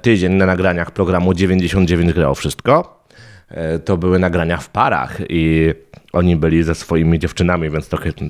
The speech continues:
takie tacy utemperowani byli. To,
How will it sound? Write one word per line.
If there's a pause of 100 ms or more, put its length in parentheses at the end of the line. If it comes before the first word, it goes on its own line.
takie
tacy
utemperowani
byli. (1000)
To,